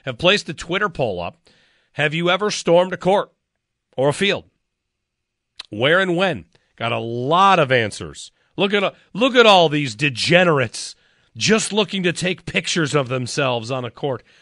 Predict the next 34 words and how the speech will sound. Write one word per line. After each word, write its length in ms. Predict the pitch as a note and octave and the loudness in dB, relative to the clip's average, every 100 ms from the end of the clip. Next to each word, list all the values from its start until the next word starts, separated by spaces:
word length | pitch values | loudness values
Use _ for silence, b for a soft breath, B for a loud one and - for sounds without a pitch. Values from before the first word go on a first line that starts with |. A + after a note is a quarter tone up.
| b b | b b
Look 300 | A#3 D#4 A#3+ | 0 0 0
at 180 | E3+ | -4
you 180 | F#3 D#3 | -4 -4
all. 280 | A#2+ G2+ D#2 b b b | -2 -4 -8 b b b
Um, 300 | G#2+ G2+ F#2+ - | -6 -6 -8 -12
we'll 120 | A2+ | -10
get 180 | C3 D3 | -8 -8
you 60 | |
the 80 | A#2+ | -6
numbers 360 | A2+ G#2+ F2+ F#2+ | -6 -6 -8 -8
on 180 | F2 | -8
how 120 | F#2+ G#2 | -8 -8
many 140 | G2 | -8
people 320 | - G#2+ F#2 | -10 -10 -10
have 480 | - G2 A2+ E3+ - _ _ _ - | -6 -2 -2 -6 -14 _ _ _ -20
and 100 | E2+ | -12
haven't. 420 | F#2 D#2+ F#2+ - _ b b b b b | -12 -10 -14 -16 _ b b b b b
And 80 | B2 | -8
if 60 | A#2 | -2
you 80 | G3 | 0
wanna 120 | A3+ | 2
tell 160 | A3 A3 | 2 4
your 160 | A3 | 4
story, 380 | - F3 B2+ C#3+ F3 D#3 | 2 -2 -2 -4 -6 -6
eight 120 | E3+ | -4
oh 80 | G3 | -4
three 220 | G3 G3 | 0 2
oh 100 | G3 | 2
five 300 | F3 F#3 F#3 | 2 2 2
fifty. 260 | G3+ G3+ B2 | 0 -2 -4
Have 80 | A#2 | -4
you 80 | |
done 200 | B2+ E3+ | 2 4
it? 180 | B3 - | 4 0